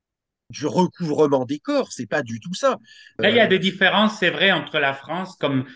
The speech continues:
Speaker 2: justement Paris comme ville de plaisir, et l'Angleterre, qui, elle, est victorienne
Speaker 1: Oui.
Speaker 2: au sens strict. Mais là aussi, avec un tournant, puisque les victoriens,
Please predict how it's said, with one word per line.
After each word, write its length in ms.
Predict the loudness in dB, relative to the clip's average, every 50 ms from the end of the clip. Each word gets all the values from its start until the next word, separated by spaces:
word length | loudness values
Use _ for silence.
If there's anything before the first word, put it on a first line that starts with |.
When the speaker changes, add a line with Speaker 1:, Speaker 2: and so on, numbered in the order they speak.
| -20 -18 _
Speaker 2:
justement 500 | -10 -8 -8 -8 -6 0 0 0 0 2
Paris 300 | 2 0 2 2 0 0
comme 220 | 0 -2 -2 -2 -4
ville 180 | -4 -4 0
de 80 | 0 -2
plaisir, 560 | -2 -2 -4 -6 -6 -4 -6 -6 -6 -6 -8 -14 _ -20 _ -20 _ _
et 100 | -2 0
l'Angleterre, 760 | 2 2 2 2 2 2 2 2 2 2 2 2 0 0 -6
qui, 160 | -10 -6 -2
elle, 160 | -2 0 0 -2
est 120 | -4 -4
victorienne 560 | -6 -10 -12 _ -4 -4 -4 -2 -2 -4 -4
Speaker 1:
Oui. 60 | -6
Speaker 2:
au 60 | -10 -8
sens 260 | -8 -8 -8 -8 -10
strict. 460 | -18 _ -6 -6 -6 -6 -8 -6 -6 -6 -6 -6 -14 _ _ _ _ _ -10 _
Mais 160 | -2 -2 2
là 160 | 4 4 4
aussi, 300 | 4 0 -2 -4 0 0
avec 260 | 2 2 0 0 0
un 120 | -2 -4 -4
tournant, 440 | -6 -10 -10 -6 -6 -4 -4 -4 -6
puisque 300 | -8 -12 -12 -10 _ -6
les 200 | -4 -4 -4 -4
victoriens, 720 | -6 -10 -10 _ -6 -4 -4 -4 -4 -4 -2 -2 -2 -4